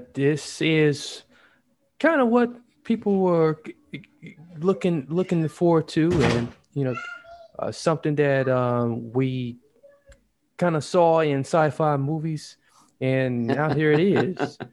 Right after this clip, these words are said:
Speaker 1: Uh, it even has the look. <laughs> You know, we, you know, everybody's gonna walk around look, looking like a Power Ranger.
Speaker 2: Triboelectric generators basically give off power right away,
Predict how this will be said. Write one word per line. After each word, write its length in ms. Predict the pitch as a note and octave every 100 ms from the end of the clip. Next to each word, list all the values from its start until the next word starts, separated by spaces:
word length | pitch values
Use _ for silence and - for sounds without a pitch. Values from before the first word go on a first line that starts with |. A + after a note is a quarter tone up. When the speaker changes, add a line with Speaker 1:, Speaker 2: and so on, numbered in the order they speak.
| _ -
Speaker 1:
Uh, 340 | A2+ A#2+ A#2 A#2
it 140 | C3+ C#3+
even 280 | D3+ C#3
has 280 | C3+ D#3+ D3
the 80 | D3+
look. 420 | E3 D3+ - - A#2+ - -
<laughs> 800 | D#3+ D#3+ A#2+ - - - - -
You 140 | C3+
know, 200 | B2+ B2+
we, 140 | A#2+ A#2+
you 380 | A#2 - B2
know, 80 | C3+
everybody's 380 | C#3+ C#3+ D3 C3
gonna 160 | C#3+ C3
walk 260 | D3 D3
around 320 | D3+ D3+ D3+
look, 160 | D3+ D#3
looking 280 | D#3 D#3+ E3
like 180 | D#3 D3+
a 40 |
Power 300 | - F3 F3
Ranger. 380 | B2+ G#2+ - - _ _ _ _ _ _ _ -
Speaker 2:
Triboelectric 1800 | - E3+ F3 G3+ A3+ B3+ B3+ A#3+ A3+ - C#3+ E3 D#3+ F3 F#3 - G#3 G#3
generators 960 | A#2+ D#3 D3 B2 F#2 D#2 D#2 - - - _ _ _ _ _ -
basically 720 | A#3+ - D4 - G3 E3+ - _ _ _ -
give 280 | E3 E3
off 220 | D3+ D3 -
power 560 | - C#3+ A#2 G2 A2 _ _ A2+
right 200 | D#3+ D#3+
away, 380 | C#3 F#2 -